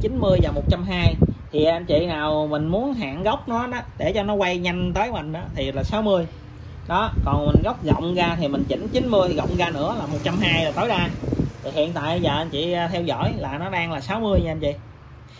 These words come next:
Này, quạt này là cái chiều cao này em đang hạ xuống hết rồi đó. Em chưa có nâng lên, nó là quạt lửng anh chị. Mình có thể nâng hạ chiều cao nó có khoảng một tấc mấy nữa đó. Rồi, ok, thì hiện tại anh chị sẽ thấy là cái mở cái góc này ra rất là hẹp nha.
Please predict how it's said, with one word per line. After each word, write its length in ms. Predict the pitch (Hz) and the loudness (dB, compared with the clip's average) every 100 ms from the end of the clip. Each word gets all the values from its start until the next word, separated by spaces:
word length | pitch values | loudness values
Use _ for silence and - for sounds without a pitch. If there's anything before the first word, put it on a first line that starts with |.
| - - | -20 -8
Này, 180 | 175 170 | -2 2
quạt 220 | 156 160 | 2 2
này 180 | 165 160 | 0 2
là 120 | 156 | 2
cái 120 | 180 | -2
chiều 140 | 196 170 | 0 0
cao 220 | 175 180 | 0 -2
này 160 | 180 156 | -2 -4
em 160 | 165 | -4
đang 180 | 175 175 | -4 -4
hạ 240 | 175 135 160 | -4 -6 -4
xuống 160 | 214 | -2
hết 200 | 220 254 | 0 -2
rồi 80 | 269 | -2
đó. 160 | 175 208 - - - - - - - | -4 -2 0 0 0 -2 0 -4 -4
Em 120 | 151 175 | -6 0
chưa 120 | 190 | 0
có 100 | 214 | 0
nâng 220 | 202 196 | -2 2
lên, 220 | 190 180 165 | 2 2 -4
nó 160 | 180 214 | -4 -2
là 100 | 226 | -2
quạt 220 | 165 - | -2 -2
lửng 240 | - 202 294 | -4 -2 -4
anh 120 | 214 | -4
chị. 180 | 156 156 - | -6 -6 -6
Mình 140 | 143 | -6
có 80 | 156 | -6
thể 160 | 196 185 | -6 -6
nâng 200 | 190 151 | -6 -8
hạ 160 | 147 156 | -10 -8
chiều 100 | 151 | -8
cao 160 | 165 160 | -6 -6
nó 140 | 180 | -8
có 120 | 190 | -10
khoảng 180 | 185 - | -4 -2
một 120 | - - | -2 -4
tấc 160 | 202 - | -4 -4
mấy 180 | 220 | -2
nữa 160 | 269 180 | 0 0
đó. 100 | 202 - - - - - - - - | 0 -2 -6 -8 -8 -12 -10 -10 -2
Rồi, 220 | 147 147 | 2 4
ok, 480 | 160 170 180 175 170 | 4 4 2 2 0
thì 100 | 156 | -2
hiện 200 | 151 156 | -4 -6
tại 280 | 160 143 170 | -4 -2 -2
anh 120 | 170 | -2
chị 180 | 160 165 | -2 -2
sẽ 120 | 190 | -2
thấy 240 | 185 214 | -2 -2
là 120 | 240 165 | -2 -2
cái 140 | 202 | -2
mở 280 | 190 123 190 | -2 0 0
cái 100 | 233 | 0
góc 200 | 233 240 | -2 -2
này 100 | 170 | -2
ra 180 | 165 170 | 0 0
rất 180 | 202 233 | -2 -2
là 60 | |
hẹp 300 | 196 151 147 | -4 -4 -4
nha. 160 | 185 | -4